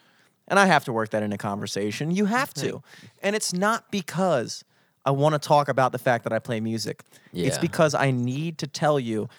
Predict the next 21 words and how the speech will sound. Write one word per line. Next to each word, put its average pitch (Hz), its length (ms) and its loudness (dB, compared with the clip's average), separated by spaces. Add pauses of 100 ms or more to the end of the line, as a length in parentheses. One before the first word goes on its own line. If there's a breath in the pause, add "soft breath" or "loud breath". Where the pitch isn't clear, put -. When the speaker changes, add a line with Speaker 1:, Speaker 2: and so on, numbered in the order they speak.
(100)
Speaker 1:
that 123 120 -2
I'm 120 240 0
not 110 280 0 (260)
a 120 120 0
loser. 110 540 -2 (120)
Speaker 2:
<laughs> - 460 6
Speaker 1:
When 147 160 6
I'm 147 240 6
washing 151 520 6
dishes 160 580 2
in 135 180 2
the 131 80 2
back 139 320 6
of 165 100 -4
Seasons 190 460 0
Pizza, 147 560 0 (760)
I 147 160 6
need 160 380 2
you 208 240 6
to 277 80 0
know 131 440 2